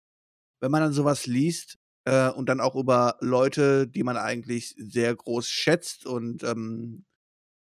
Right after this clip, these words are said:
ja, teilweise auch schon gesprochen hat und alles drum und dran, dann kommen, gehen natürlich schon viele Fragezeichen im Kopf und dann macht man sich schon Gedanken so:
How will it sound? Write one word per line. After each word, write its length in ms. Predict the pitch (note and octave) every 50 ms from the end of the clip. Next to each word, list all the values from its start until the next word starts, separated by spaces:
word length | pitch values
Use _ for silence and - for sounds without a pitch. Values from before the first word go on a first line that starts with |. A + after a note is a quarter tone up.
| _ _ -
ja, 100 | - C3
teilweise 340 | B2 - C3 B2+ B2 B2 A#2+
auch 60 | B2+
schon 140 | - C3+ B2+
gesprochen 540 | C3+ C3+ - - - D3 D#3+ E3 D#3 C#3 C3
hat 180 | C3+ C3+ - -
und 140 | C3 C3
alles 280 | A#2 A#2+ C3 C3 - -
drum 200 | - - C#3+ C#3
und 160 | C#3 C3+ C3
dran, 440 | A#2+ B2+ - A#2 B2 C3 C3 C3 A#2+
dann 400 | A#2+ A#2+ B2 A#2+ A#2+ A#2+ A#2+ - _ _ _ _ _ _ _ _ _ _ _ _ _ _ _ _ _ _ _ _ _ _ _ -
kommen, 220 | D#3+ E3 E3 C#3
gehen 140 | C#3+ D#3+ D#3
natürlich 240 | C#3+ D#3 D#3 D3 -
schon 160 | F3+ E3 D#3
viele 180 | - E3 E3
Fragezeichen 640 | D#3+ - - C#3 D#3 D3+ D3 - C#3+ C3 C3 A#2+ B2
im 180 | B2 B2 A2+ -
Kopf 280 | - C#3+ C#3+ - _
und 300 | - B2+ B2+ B2+ A#2+ A#2
dann 160 | A#2 B2 B2 B2
macht 220 | A#2+ B2+ B2+ -
man 100 | B2+ B2+
sich 120 | B2+ C3
schon 200 | - C3+ C3 C3+
Gedanken 420 | C3+ B2+ C3 C3 C3+ C3 C3+ C3 B2
so: 340 | B2 B2+ C3 C3 C3+ D3+